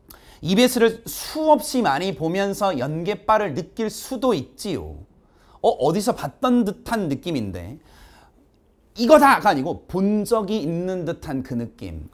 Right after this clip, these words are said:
어, 근데 저는 그게 오히려 읽는데 방해가 될 수도 있겠다라고도 어느 정도 보는 사람이기도 하고, 물론 도움이 될 수도 있는지, 있을지언정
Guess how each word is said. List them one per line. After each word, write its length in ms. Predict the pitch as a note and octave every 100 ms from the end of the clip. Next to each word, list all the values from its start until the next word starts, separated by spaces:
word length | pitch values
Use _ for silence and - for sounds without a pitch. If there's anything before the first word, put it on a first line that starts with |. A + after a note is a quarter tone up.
| -
어, 160 | D2
근데 300 | D2+ B2 C3
저는 480 | - - C3 F3 D3+
그게 300 | - C3 D#3 C#3
오히려 440 | A2+ D3 D#3 A#2+
읽는데 600 | C#3 C#3+ E3 F#3+ E3 C3 -
방해가 480 | - A2+ D#3+ G3
될 140 | D3 D#3+
수도 180 | - D#3
있겠다라고도 840 | C#3+ A3 E3+ D#3 C#3+ D3+ C3+ B2
어느 160 | C3 D#3
정도 220 | D3 C3
보는 200 | B2+ A#2+
사람이기도 480 | A#2 B2+ G#2+ G#2 G#2
하고, 300 | A#2+ F#2 D#2 _ _
물론 200 | C3+ E3
도움이 360 | C#3 D#3+ G3 F#3
될 140 | D#3
수도 140 | D3+
있는지, 400 | C3+ C3 B2+ - -
있을지언정 800 | C3 C#3+ - F2 D#2+ F#2 E2